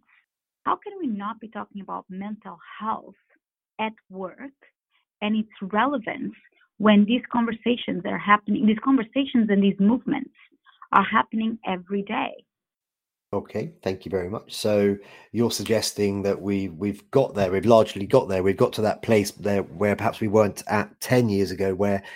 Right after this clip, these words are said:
Speaker 2: we do regularly have conversations ab-, about how we're feeling and how we, how we're communicating with others and what's going on in our lives. We,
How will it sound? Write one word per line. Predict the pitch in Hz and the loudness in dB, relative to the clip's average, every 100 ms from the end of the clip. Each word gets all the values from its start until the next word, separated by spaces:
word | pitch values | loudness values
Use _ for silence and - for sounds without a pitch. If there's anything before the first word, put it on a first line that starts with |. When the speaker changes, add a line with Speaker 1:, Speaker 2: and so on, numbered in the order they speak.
| - - | -16 -2
Speaker 2:
we | 123 | 2
do | 226 160 101 | 6 4 6
regularly | 101 - 98 90 87 87 - _ _ _ _ - | 2 2 -4 -4 -4 -8 -10 _ _ _ _ -2
have | 113 101 | 0 0
conversations | 107 82 - 90 87 85 85 | -4 -6 -4 -4 -6 -12 -10
ab-, | 85 80 | -12 -8
about | 92 90 87 85 - | -6 -4 -2 -4 -4
how | 98 | -4
we're | 92 87 | -2 -4
feeling | - 90 90 90 90 | -4 -4 -4 -6 -6
and | 87 | -8
how | 82 92 | -8 -6
we, | 90 80 _ - - - | -6 -8 _ -20 -20 -10
how | 95 | -8
we're | 90 - | -8 -6
communicating | 95 92 - 92 - | -8 -8 -6 -6 -6
with | 90 87 | -8 -4
others | 90 90 87 | -4 -4 -6
and | 90 | -8
what's | - | -8
going | - 90 | -6 -6
on | 90 | -6
in | 90 | -8
our | 90 | -6
lives. | 90 90 - | -6 -6 -4
We, | 104 | -4